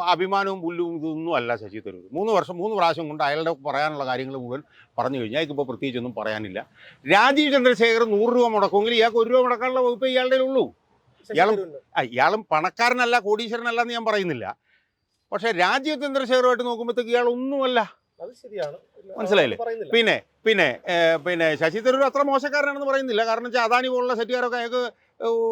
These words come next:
Speaker 1: നൂറുകണക്കിന് കോടി രൂപ കൊടുക്കുമെന്നാണ്
Speaker 2: അല്ല,
Speaker 1: പറയുന്നത്.
Speaker 2: തിരുവനന്തപുരം നഗരത്തിലെ തന്നെ, ഏ, ശശി തരൂരിന്റെ പ്രചാരണ പോസ്റ്ററുകളും ഹോർഡിങ്ങുകളും ഒക്കെ നോക്കുമ്പോൾ അറിയാം അദ്ദേഹം എത്ര, തൊണ്ണൂറ്റിയഞ്ചാണോ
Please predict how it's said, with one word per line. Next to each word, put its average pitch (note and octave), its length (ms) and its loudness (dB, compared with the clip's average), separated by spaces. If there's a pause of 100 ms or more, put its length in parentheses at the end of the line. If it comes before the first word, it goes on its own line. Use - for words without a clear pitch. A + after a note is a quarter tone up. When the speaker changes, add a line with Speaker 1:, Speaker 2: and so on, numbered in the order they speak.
Speaker 1:
നൂറുകണക്കിന് B3 400 2
കോടി A#3 220 2
രൂപ A#3+ 120 2
കൊടുക്കുമെന്നാണ് A3 400 2
Speaker 2:
അല്ല, D3 60 0
Speaker 1:
പറയുന്നത്. C#3 240 -2
Speaker 2:
തിരുവനന്തപുരം B3 400 -6
നഗരത്തിലെ A#3 460 -10
തന്നെ, G#3 140 -12
ഏ, F3+ 640 -12
ശശി F#3 160 -12
തരൂരിന്റെ A3 360 -6
പ്രചാരണ G#3+ 360 -8
പോസ്റ്ററുകളും G#3+ 540 -8
ഹോർഡിങ്ങുകളും G#3 400 -4
ഒക്കെ G3+ 120 -4
നോക്കുമ്പോൾ G3+ 440 -4
അറിയാം F#3+ 320 -6
അദ്ദേഹം G3 360 -4
എത്ര, G#3 240 -4
തൊണ്ണൂറ്റിയഞ്ചാണോ G3 840 0